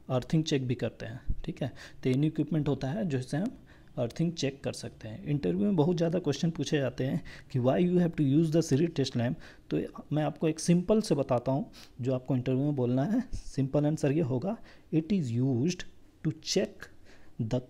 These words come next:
connectivity between the two points। क्यों यूज़ करते हैं? दो पॉइंट के बीच के कनेक्टिविटी को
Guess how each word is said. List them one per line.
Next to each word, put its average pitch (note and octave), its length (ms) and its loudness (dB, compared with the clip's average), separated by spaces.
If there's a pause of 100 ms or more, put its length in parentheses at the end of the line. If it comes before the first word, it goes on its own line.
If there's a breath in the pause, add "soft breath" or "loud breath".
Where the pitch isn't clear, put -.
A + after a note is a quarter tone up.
connectivity F3+ 760 2
between D3 460 2 (360)
the F3 160 0 (140)
two A#2+ 80 0 (100)
points। A2 340 -6 (520)
क्यों D#3 140 2
यूज़ D#3+ 200 2
करते D#3+ 280 0
हैं? A#3+ 180 -2 (580 loud breath)
दो C#3 300 0
पॉइंट D#3+ 320 0
के D#3 120 0
बीच C#3+ 260 -2
के F#3+ 120 -4
कनेक्टिविटी B2+ 640 -2
को - 220 -10